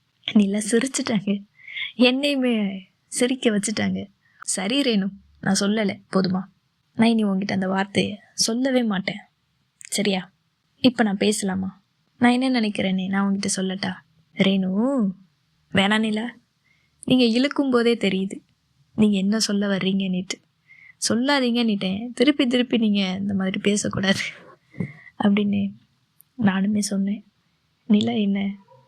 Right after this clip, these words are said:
சிரிக்க வைக்கணும்னு நினைச்சிட்டாங்க போல. என்ன அதுல இருந்து வெளியில கொண்டு வரணும் நீ நிலா ட்ரை பண்ணி என்னை சிரிக்க வைக்க ஆரம்பிச்சாங்க.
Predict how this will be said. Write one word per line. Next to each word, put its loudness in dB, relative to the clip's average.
சிரிக்க 2
வைக்கணும்னு 0
நினைச்சிட்டாங்க -2
போல. -2
என்ன 0
அதுல 0
இருந்து -2
வெளியில 2
கொண்டு 0
வரணும் -2
நீ -2
நிலா 2
ட்ரை 0
பண்ணி -2
என்னை 2
சிரிக்க -2
வைக்க -4
ஆரம்பிச்சாங்க. -2